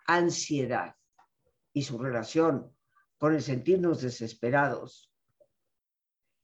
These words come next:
por el estrés precisamente que la desesperación nos genera, es indispensable que para nosotros poder regular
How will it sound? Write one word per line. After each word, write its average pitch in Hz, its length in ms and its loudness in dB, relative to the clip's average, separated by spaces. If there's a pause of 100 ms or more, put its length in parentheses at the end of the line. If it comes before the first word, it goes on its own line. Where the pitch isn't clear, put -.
(220)
por 202 180 6
el 196 120 6
estrés 233 880 6
precisamente 160 1000 -2 (1500)
que 175 100 8
la 160 160 8
desesperación 139 800 0
nos 147 180 0
genera, 135 680 0 (2000)
es 226 340 6
indispensable 175 1080 2
que 156 120 0
para 156 280 6
nosotros 214 560 0
poder 160 520 2
regular 147 840 4